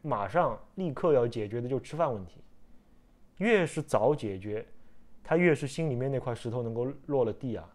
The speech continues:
越是延后啊，说句实话，变数就越多啊，所以这个其实对他有一些影响啊。还有一个，就咱们中国跟俄罗斯一再强调的，就是你要切断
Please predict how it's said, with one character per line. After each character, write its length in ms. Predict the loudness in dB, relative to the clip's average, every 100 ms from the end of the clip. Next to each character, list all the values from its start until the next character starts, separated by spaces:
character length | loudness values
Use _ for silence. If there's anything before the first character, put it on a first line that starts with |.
| -20 -20 -20 -20 -6
越 200 | 2 4
是 180 | 4 2
延 220 | 2 0
后 220 | 2 2
啊， 100 | 2
说 140 | 0 -2
句 100 | -2
实 100 | -2
话， 140 | -4
变 220 | -2 -4
数 120 | -2 -4
就 140 | -2
越 160 | -2 -4
多 240 | -4 -4
啊， 140 | -6 -14 -20 -20 -20 _ -20
所 200 | 2 2
以 60 | 4
这 180 | 2
个 80 | 2
其 160 | 0 -4
实 140 | -6
对 160 | -2 0
他 160 | 2
有 220 | 0 -4 -6
一 20 |
些 180 | -6 -6
影 160 | -6
响 160 | -8 -10
啊。 100 | -12 -20 -20 -20 -20 -20 _ -20 -20 -20 -20 -20 -20 -20 -20 -20 -20
还 200 | 8 10
有 120 | 10
一 80 | 8
个， 240 | 6 4 2 -12 -20 -20 -20 _ -20 -20 -20 -8
就 120 | -2 2
咱 100 | 2
们 100 | 2
中 140 | 2
国 100 | 2
跟 120 | 2
俄 100 | 2
罗 140 | 2 0
斯 180 | -4
一 80 | -8
再 180 | 0 0
强 240 | 0 -6
调 160 | -2 0
的， 80 | 0
就 140 | -4
是 240 | -6 -8 -8
你 220 | -8 -2
要 160 | -2
切 280 | -2 0 2
断 320 | 6 4 4